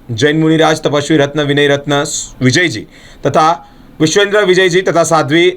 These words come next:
નયપ્રજ્ઞ શ્રીજી તથા પ્રશ્મ રત્ન શ્રીજી મહારાજ દ્વારા વિધિ વિધાનથી નવકાર પીઠિકાનું મંત્રોચ્ચારથી ઉત્થાન કરવામાં આવ્યું છે. ત્યારબાદ વાસ્તે ગાસ્તે બળદગાડામાં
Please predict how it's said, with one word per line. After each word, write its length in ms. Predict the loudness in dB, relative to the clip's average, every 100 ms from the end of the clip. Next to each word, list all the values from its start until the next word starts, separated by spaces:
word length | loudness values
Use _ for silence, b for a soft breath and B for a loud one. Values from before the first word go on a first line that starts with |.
| -2
નયપ્રજ્ઞ 560 | 0 0 0 -2 -2 0
શ્રીજી 280 | 0 0 -2 -4
તથા 260 | -2 0 -2 -4 B B B B -6
પ્રશ્મ 320 | -4 -2 0
રત્ન 220 | 0 0
શ્રીજી 340 | -2 0 0 0
મહારાજ 280 | 0 0 0
દ્વારા 240 | 0 0 0
વિધિ 180 | 0 0
વિધાનથી 460 | 0 0 0 0 0 0
નવકાર 360 | 0 0 0 0
પીઠિકાનું 1300 | -2 -4 -2 -2 -4 -14 -20 -20 -20 -20 -4 0 2
મંત્રોચ્ચારથી 720 | 2 0 -2 0 0 0 -2 -6 -6
ઉત્થાન 440 | -4 0 -2 -2 -12 -20 -20 -4
કરવામાં 400 | 0 2 0 -2
આવ્યું 180 | -6 -8
છે. 140 | -6 -6 -10 B B -4
ત્યારબાદ 360 | 0 2 2
વાસ્તે 340 | 2 0 0 0
ગાસ્તે 240 | 0 0 -2
બળદગાડામાં 680 | 0 0 0 0 0 -2